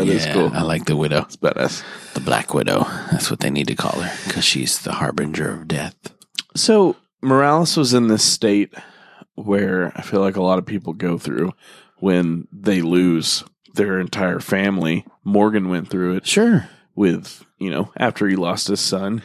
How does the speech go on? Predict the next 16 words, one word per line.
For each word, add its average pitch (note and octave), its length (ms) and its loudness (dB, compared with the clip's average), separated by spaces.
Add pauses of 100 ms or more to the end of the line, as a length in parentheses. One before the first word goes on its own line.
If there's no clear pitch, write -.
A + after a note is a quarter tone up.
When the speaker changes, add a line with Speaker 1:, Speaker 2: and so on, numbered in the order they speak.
(160)
Speaker 1:
And G2 520 -6 (480)
so - 160 -2
Morales, A#2+ 560 2 (500)
<laughs> - 100 -20
basically, D#3 640 0
as A2+ 120 2
soon B2 280 0
as A#2 160 -2
they A#2+ 140 0
left, A#2+ 400 -2
he A#2+ 100 -2
lost - 380 -4
his - 180 -2
family. - 640 -2
Speaker 2:
Right. A#2 340 2 (100)
Speaker 1:
<laughs> - 260 0